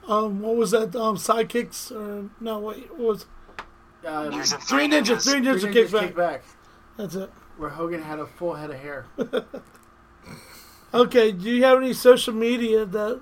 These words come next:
Speaker 1: you will love to share to the fans out there?
Speaker 3: So you can follow me on Twitter at D D underscore Dave underscore Dahl underscore nineteen. Um, it had to be that long because I couldn't just do, like, my Instagram handle 'cause it was already taken.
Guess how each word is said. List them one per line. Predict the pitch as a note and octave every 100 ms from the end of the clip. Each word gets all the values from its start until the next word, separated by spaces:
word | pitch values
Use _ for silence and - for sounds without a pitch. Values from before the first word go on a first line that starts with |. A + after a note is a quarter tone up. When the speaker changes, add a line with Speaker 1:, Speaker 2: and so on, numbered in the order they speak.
| G#3+
Speaker 1:
you | G3+
will | G#3+ G3+ G3
love | G3 G3+ F#3+ - - - - -
to | F#3
share | - G3+ G3
to | F3+ - G3
the | F#3+
fans | E3+ G3+ G3 F#3
out | - -
there? | - - - - - - - -
Speaker 3:
So | - - C3 B2+ B2 B2 B2
you | B2
can | B2+
follow | - C3+ B2+
me | B2
on |
Twitter | A2+ - B2+ B2+ B2
at | B2 A2+ A2 -
D | - B2+ A#2+
D | B2+ A#2+
underscore | A#2 A2+ A#2 A2+
Dave | A2+ A2+
underscore | G#2+ G#2+ - G#2+
Dahl | G#2+ A2
underscore | G#2+ G#2 - G#2
nineteen. | G2+ F#2+ - C#3+ D3+ E3+ - - _ _ - - - -
Um, | G#2+ G#2 G2+
it |
had | A2+
to | B2+
be | C3+
that | B2+ A#2+
long | B2 B2 A#2+
because | A2+ G#2+ A2 G#2
I | G#2+
couldn't | A2+ G#2
just | - -
do, | G#2+ G#2 G#2 G2
like, | G#2 G2+
my | G2+ G2
Instagram | G2 G2+ F#2+ G2 F#2
handle | F#2 F#2 F#2
'cause | F#2 F#2
it | F#2+
was | F#2
already | F#2 F#2
taken. | - F#2 F#2+